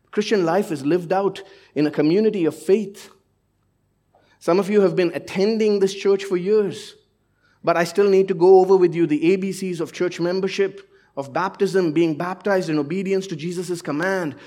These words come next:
committing yourself in covenant to your fellow members, showing a concern for your brothers and sisters in Christ, living in community with other Christians, not just showing up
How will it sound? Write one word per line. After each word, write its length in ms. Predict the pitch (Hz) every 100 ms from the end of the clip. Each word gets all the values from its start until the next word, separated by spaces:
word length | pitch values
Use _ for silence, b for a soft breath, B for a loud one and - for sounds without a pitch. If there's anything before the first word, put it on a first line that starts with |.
| B
committing 520 | - 175 160 208 220 214
yourself 460 | 196 208 202 190
in 100 | 165
covenant 500 | - 185 190 196 190
to 100 | 180
your 120 | 165
fellow 280 | 156 180 190
members, 560 | 180 185 190 190 143 - B B
showing 320 | - 208 185
a 60 |
concern 840 | 180 175 165 - 208 220 202 123 - B
for 140 | - 170
your 100 | 160
brothers 380 | 160 185 202
and 100 | 180
sisters 300 | 185 170 185
in 100 | 165
Christ, 400 | 165 190 185 185
living 300 | 160 185 214
in 120 | 196 185
community 600 | 185 156 190 220 214 185
with 160 | 156
other 220 | 151 165 180
Christians, 640 | 214 214 - 202 143 - b b b b
not 160 | 180 202
just 180 | 208
showing 320 | - 190 202 202
up 480 | 196 - - _